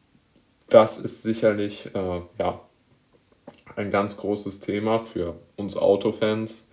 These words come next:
aber auch, äh, für die ganzen Arbeitnehmer der deutschen Automo-, Automobilindustrie, weil es sehr, sehr schwierig sein wird,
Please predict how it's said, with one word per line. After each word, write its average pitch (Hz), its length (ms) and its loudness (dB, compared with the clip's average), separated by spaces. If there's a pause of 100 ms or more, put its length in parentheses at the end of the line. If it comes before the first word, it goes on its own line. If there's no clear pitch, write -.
(540)
aber - 320 6
auch, 95 300 4
äh, 90 200 0
für - 200 -8
die 92 100 -4
ganzen 92 400 -4
Arbeitnehmer 98 840 2
der 90 380 2 (1000)
deutschen 104 400 2
Automo-, 92 540 -6
Automobilindustrie, 95 1300 -2 (480)
weil 98 200 2
es 101 140 -8
sehr, 101 160 0
sehr 101 120 -4
schwierig 104 480 -6
sein 98 380 -2
wird, 95 300 -4